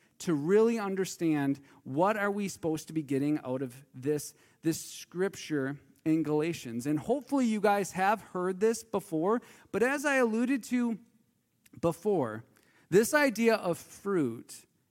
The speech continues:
is so important for us to grasp, because oftentimes when we look at our lives and, and, and we look at, "Okay, I don't wanna sin anymore, I, I want to,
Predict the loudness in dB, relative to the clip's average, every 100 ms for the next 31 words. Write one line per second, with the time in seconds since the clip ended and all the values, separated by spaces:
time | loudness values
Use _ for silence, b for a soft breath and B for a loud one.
0 | -2 0 0 -8 -4 0 2 0 -2 -8
1 | -10 -10 -12 -10 -10 -12 -20 -20 -20 _
2 | -8 -6 -4 -6 -6 -12 -12 -10 -14 -14
3 | -18 -8 -6 -4 -6 -4 -2 -2 -2 -2
4 | -2 -2 -4 B B B -2 0 0 2
5 | 2 4 2 4 4 4 2 0 -4 2
6 | 0 2 0 2 2 2 2 2 2 2
7 | 0 B B -8 -4 -2 0 0 -2 0
8 | -2 -2 -2 -2 -4 -8 -4 -2 0 -2
9 | -2 0 0 2 0 0 -4 -2 -2 0
10 | 0 -2 -4 -4